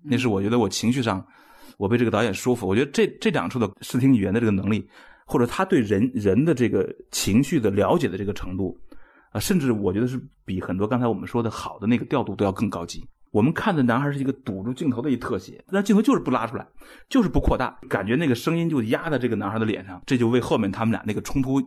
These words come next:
Speaker 2: 有一个这样的铺垫，
Speaker 1: 嗯。
Speaker 2: 啊，那段的压抑真是让我难以承受，我觉得相当棒。
Speaker 1: 对，呃，纠正一下，他实际上是先给了这个哭声，啊，那一段确实是我觉得他整套视听语言最棒的一段，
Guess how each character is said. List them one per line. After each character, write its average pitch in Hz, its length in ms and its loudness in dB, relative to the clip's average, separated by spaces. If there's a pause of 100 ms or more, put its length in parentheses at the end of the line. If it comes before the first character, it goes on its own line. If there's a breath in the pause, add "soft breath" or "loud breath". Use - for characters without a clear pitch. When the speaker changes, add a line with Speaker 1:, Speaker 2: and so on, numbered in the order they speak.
(100)
Speaker 2:
有 92 160 -6
一 95 40 -6
个 104 60 -2
这 120 80 -2
样 113 80 0
的 98 60 -4
铺 - 160 -8
垫， 113 200 -2 (160)
Speaker 1:
嗯。 147 180 -10
Speaker 2:
啊， 127 100 -8
那 143 160 -2
段 120 160 -2
的 98 60 -2
压 104 220 -2
抑 107 80 0
真 104 140 -4
是 107 60 -4
让 104 120 -2
我 82 140 -8
难 90 240 -2
以 107 60 4
承 90 180 -8
受， 95 240 -8
我 - 60 -16
觉 90 40 -8
得 92 120 -8
相 123 200 -2
当 113 160 0
棒。 101 160 -4 (240)
Speaker 1:
对， 147 260 -6
呃， 180 80 2
纠 302 160 2
正 311 180 4
一 180 40 -2
下， 190 180 4
他 233 260 2
实 202 220 -2
际 240 80 4
上 233 160 4
是 185 260 2
先 269 400 2
给 123 280 -2
了 127 240 -2
这 147 200 2
个 120 140 -2
哭 143 220 -4
声， 135 280 0
啊， 160 120 4
那 311 200 6
一 262 60 4
段 262 220 4
确 240 180 2
实 190 180 2
是 226 160 2
我 143 160 2
觉 135 140 -4
得 185 100 4
他 220 440 2
整 131 180 -2
套 202 180 2
视 196 220 -2
听 240 300 4
语 160 100 0
言 117 460 -4
最 214 260 2
棒 147 380 0
的 117 160 -6
一 120 120 -4
段， 127 240 0